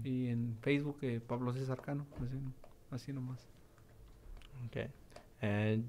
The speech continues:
Speaker 2: nos pueden encontrar en Against D A Ropes en todas las plataformas de los medios. Y en nuestra website, against, T H E ropes dot online, punto online.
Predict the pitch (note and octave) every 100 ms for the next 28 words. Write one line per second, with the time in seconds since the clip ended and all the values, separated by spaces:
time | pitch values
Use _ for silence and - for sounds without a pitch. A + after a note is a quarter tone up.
0 | - - - - - A2+ B2+ B2+ B2 B2+
1 | A#2 B2 B2 A2+ A#2 A#2 C3 - - -
2 | A#2 B2+ C3 B2+ A#2+ B2+ F#3+ - - -
3 | - - - - - G#2+ A2 B2+ B2 C3
4 | A#2+ G#2+ A#2 A2+ - C3+ C3 C#3+ C#3+ -
5 | - - - - - - - - - A2+
6 | G#2+ G#2+ - - - - - - A#2+ A#2
7 | - - - - - - - - B2+ A#2+
8 | A#2+ - C3+ A#2+ A#2 A2+ A2 C3 - F3
9 | E3+ F#3 - - - B2+ A2+ C3+ C#3+ -
10 | - - - - - - - - D3 E3
11 | C#3 - F3 E3+ D#3+ - C#3 D3+ - C3
12 | B2+ A#2+ B2+ D#3 G3 G3 - - - -
13 | - C3 B2 C3 B2+ B2 A2+